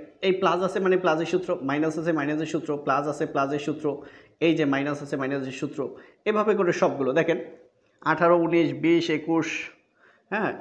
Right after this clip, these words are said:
এই চারটা প্রায় একই নিয়ম। এখান থেকে আমি, আমি আপনাদেরকে দুইটা দেখাবো, যে দুটো একটু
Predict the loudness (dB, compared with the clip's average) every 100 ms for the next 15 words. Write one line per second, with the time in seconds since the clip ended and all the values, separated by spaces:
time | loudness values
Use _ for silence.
0 | 0 2 2 2 0 0 -2 2 0 0
1 | -4 -2 -2 -2 -4 -6 -4 -2 0 -2
2 | -2 -4 -2 -4 -4 -6 -4 -6 -6 -10
3 | -4 -2 2 2 2 0 -2 -4 -4 -4
4 | -2 -4 -4